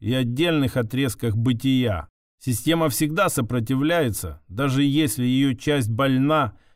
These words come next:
и требует хирургического вмешательства. Бесполезно. Нет, поймите меня правильно. Я не считаю себя очень умным или хотя бы просто умным. Если уж на чистоту, то умный человек сказал бы себе:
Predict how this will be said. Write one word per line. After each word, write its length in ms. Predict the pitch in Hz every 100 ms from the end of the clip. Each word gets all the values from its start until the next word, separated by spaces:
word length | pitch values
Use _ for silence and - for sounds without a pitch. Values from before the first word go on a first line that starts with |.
| _
и 100 | 120
требует 520 | 127 170 175 143 135 -
хирургического 1120 | 143 143 131 127 143 - - 123 117 104 85 -
вмешательства. 1040 | 101 120 113 139 127 92 80 - 69 - _ _ -
Бесполезно. 920 | 147 190 - 185 190 156 101 73 - _ _ _ _ _ -
Нет, 300 | 180 123 -
поймите 420 | 156 202 226 185
меня 240 | 175 165
правильно. 600 | 131 120 90 76 67 - - 104
Я 160 | 170
не 120 | 220
считаю 520 | 220 - 175 202 196 143
себя 460 | 147 139 165 160
очень 380 | 135 - 139 135
умным 480 | 175 165 123 87 - - _ -
или 160 | 131
хотя 320 | 131 135 151
бы 120 | 147 143
просто 540 | 160 170 123 - 117
умным. 540 | 117 113 87 73 60 - _ _ _ -
Если 300 | 175 185 196
уж 180 | 185
на 140 | 180 170
чистоту, 800 | - - - 160 190 196 143 98 _ -
то 140 | 147
умный 320 | 196 196 175
человек 540 | - 151 151 165 170 -
сказал 460 | - 131 139 160
бы 140 | 139 131
себе: 480 | - 123 127 110